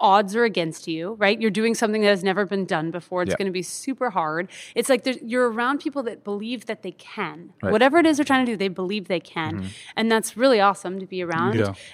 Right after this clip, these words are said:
Speaker 1: And I think that, um, my dad is someone who's very much like that.
Speaker 2: Mm-hmm.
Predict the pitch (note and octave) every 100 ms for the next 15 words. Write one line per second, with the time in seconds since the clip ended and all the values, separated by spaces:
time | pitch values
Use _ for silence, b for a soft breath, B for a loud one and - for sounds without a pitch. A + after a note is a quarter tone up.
0 | B A3 G#3+ G#3+ G3 B3 A3 G#3+ G3 _
1 | - G#3+ F#3+ F3+ F3+ F3 - _ _ -
2 | - A3+ A3 A3 A3+ C4 C4+ G#3+ - G#3
3 | F#3 F#3 F#3 F3 F3 - - E3+ - A3+
4 | C4+ -